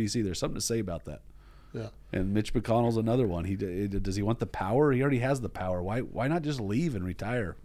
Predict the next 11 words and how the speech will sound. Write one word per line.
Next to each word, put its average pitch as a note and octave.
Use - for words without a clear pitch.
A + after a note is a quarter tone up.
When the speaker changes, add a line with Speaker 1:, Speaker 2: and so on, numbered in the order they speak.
Speaker 1:
Don't G#2
get G#2+
it. -
Never G#2+
will. G2+
Speaker 2:
How F3
is F#3+
it D#3
legal B2
with B2+
Feinstein? A2